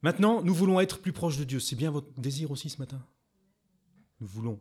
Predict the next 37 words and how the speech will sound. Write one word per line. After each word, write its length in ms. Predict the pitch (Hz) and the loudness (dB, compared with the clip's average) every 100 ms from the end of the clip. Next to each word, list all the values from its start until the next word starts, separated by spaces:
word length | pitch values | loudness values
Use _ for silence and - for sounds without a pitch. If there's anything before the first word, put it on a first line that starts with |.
| - | -10
nous 100 | 104 | -10
désirons 540 | 95 123 107 110 98 98 | -4 -4 -2 -4 -6 -8
être 220 | 104 - | -14 -14
plus 140 | - 107 | -16 -16
proches 300 | - 104 101 | -12 -12 -10
de 100 | 98 | -12
Dieu. 180 | 90 92 | -12 -8
Sinon, 260 | - 143 | -2 -2
nous 120 | 160 143 | 0 -2
ne 40 | |
serions 340 | - 143 151 | -4 -4 -4
pas 140 | 147 156 | -4 -6
là. 240 | 147 - _ _ _ _ _ - - - | -6 -10 _ _ _ _ _ -20 -12 -2
La 80 | 156 | 4
parole 240 | 202 208 | 6 6
de 60 | 196 | 6
Dieu 160 | 190 | 6
nous 140 | 214 190 | 6 4
dit 180 | 214 220 | 0 2
que 100 | 202 | 2
nous 180 | 190 | 2
sommes 240 | 180 196 180 | 2 0 2
des 140 | 165 | 0
brebis, 600 | 135 147 160 156 135 - _ _ _ _ | -2 0 -2 -4 -12 -18 _ _ _ _
dont 100 | 131 | -8
certaines 360 | - 139 - 156 | -6 -6 -4 -6
sont 220 | - 147 | -4 -6
égarées, 480 | 139 147 139 131 - _ _ _ _ _ _ | -4 -6 -6 -8 -12 _ _ _ _ _ _
qui 100 | - | -2
ne 100 | 127 | 0
peuvent 320 | 131 160 170 - | 2 0 -2 -4
se 120 | 135 | -8
tenir 380 | - 120 127 110 | -4 -2 -2 -2
loin 340 | 107 113 113 | -2 -2 -4
de 100 | 104 | -6
leur 160 | 98 95 | -8 -8
berger. 460 | 98 92 92 87 | -10 -10 -14 -16